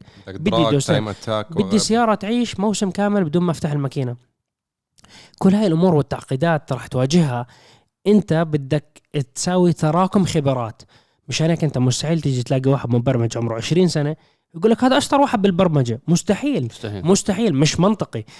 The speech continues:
Speaker 2: لما تيجي تقول أنت مثال سائقين الفورمولا وان، والله أشطر سائق فورمولا وان بالعالم عمره ستاشر سنة، مستحيل. مستحيل، مستحيل. لو بيسوق عمره ثلاث سنين،
Speaker 3: ما في،
Speaker 2: مستحيل.
Speaker 3: ما في تراكم خبرات عنده.
Speaker 2: لأنه تراكم الخبرات، وأنت بتكتسب الخبرات، والسيارات تتغير، والتكنولوجيا، والسرعة، والثبات،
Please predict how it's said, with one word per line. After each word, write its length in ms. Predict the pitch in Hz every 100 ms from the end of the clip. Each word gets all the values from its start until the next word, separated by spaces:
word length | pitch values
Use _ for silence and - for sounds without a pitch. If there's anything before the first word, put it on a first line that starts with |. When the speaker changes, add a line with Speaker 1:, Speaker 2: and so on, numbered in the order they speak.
| - -
Speaker 2:
لما 200 | 151 160
تيجي 240 | 180 185
تقول 260 | 170 185 202
أنت 300 | 202 208 208 -
مثال 420 | 160 165 170 123 120 - - _
سائقين 420 | - - - 240
الفورمولا 380 | 220 214 202 190
وان، 200 | 170 143
والله 400 | 143 233 247 -
أشطر 320 | 302 - 269
سائق 300 | 202 302 285
فورمولا 400 | - 277 247 254
وان 140 | 294 233
بالعالم 340 | 220 254 240
عمره 200 | 202 220
ستاشر 380 | 202 - 190 196
سنة، 320 | 165 175 123
مستحيل. 640 | - 143 147 170 - 113 104 - 104 104 - 151
مستحيل، 420 | 170 190 190 120
مستحيل. 300 | 110 143 127 - -
لو 180 | 139 151
بيسوق 360 | 147 151 220 165
عمره 240 | 165 175
ثلاث 240 | 147 185 156
سنين، 300 | 160 147 160
Speaker 3:
ما 80 |
في، 60 | 160
Speaker 2:
مستحيل. 220 | 165 143
Speaker 3:
ما 80 | 175
في 120 | 120
تراكم 320 | 147 147 151
خبرات 420 | 120 120 127 139 147
عنده. 180 | 147
Speaker 2:
لأنه 180 | 214 220
تراكم 420 | 202 196 214 196
الخبرات، 580 | 165 160 139 135 139 139
وأنت 220 | 165 175
بتكتسب 460 | 143 180 - - 143
الخبرات، 540 | 135 143 131 127 127
والسيارات 560 | 151 - 147 139 151 -
تتغير، 440 | 135 123 135 127
والتكنولوجيا، 720 | 139 - 143 139 139 131 123 131
والسرعة، 580 | 143 - 170 143 131
والثبات، 720 | 131 143 - 147 139 135 135